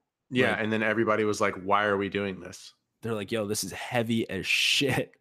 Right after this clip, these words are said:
Speaker 1: Yeah,
Speaker 2: But
Speaker 1: let's
Speaker 2: then
Speaker 1: put titanium rods in our heads.
Speaker 2: Yeah,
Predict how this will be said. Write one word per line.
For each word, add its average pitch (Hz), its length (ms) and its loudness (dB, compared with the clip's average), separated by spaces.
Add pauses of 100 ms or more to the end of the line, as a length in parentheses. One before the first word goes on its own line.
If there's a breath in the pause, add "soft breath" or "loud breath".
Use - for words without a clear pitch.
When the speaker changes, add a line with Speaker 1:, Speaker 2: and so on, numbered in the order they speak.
Speaker 1:
Yeah, 117 220 2
Speaker 2:
But 113 40 8
Speaker 1:
let's 131 140 4
Speaker 2:
then 156 60 0
Speaker 1:
put 151 120 6
titanium 143 580 2
rods 117 380 4
in 113 80 -4
our 101 140 0
heads. 107 460 -2 (440)
Speaker 2:
Yeah, 120 400 -6